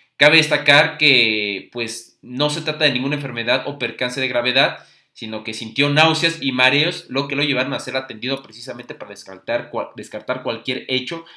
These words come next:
que requiriera un, una mayor atención y seguimiento. El pronóstico que hay en la institución es que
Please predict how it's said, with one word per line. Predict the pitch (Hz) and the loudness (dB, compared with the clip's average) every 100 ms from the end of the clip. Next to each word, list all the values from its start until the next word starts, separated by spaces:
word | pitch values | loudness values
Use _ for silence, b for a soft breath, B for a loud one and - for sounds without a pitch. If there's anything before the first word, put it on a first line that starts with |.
| B B - | B B -18
que | 92 | -6
requiriera | 113 123 113 113 120 - - | -4 -4 -4 0 0 -2 -8
un, | 117 117 | -12 -10
una | 113 110 120 120 | -12 -10 -6 -4
mayor | 110 120 131 | -2 -2 -2
atención | 113 120 123 | -6 -8 -8
y | |
seguimiento. | 123 110 107 110 147 156 131 - _ _ _ _ _ _ _ _ | -8 -10 -8 -4 -2 -2 -6 -12 _ _ _ _ _ _ _ _
El | 135 127 | -8 -4
pronóstico | 180 190 - 185 | -2 0 0 2
que | 160 | 6
hay | 147 170 | 6 6
en | |
la | 160 | 0
institución | 147 139 123 151 151 | -4 -8 -4 -4 -2
es | 135 - | -4 -4
que | 175 175 | -4 -4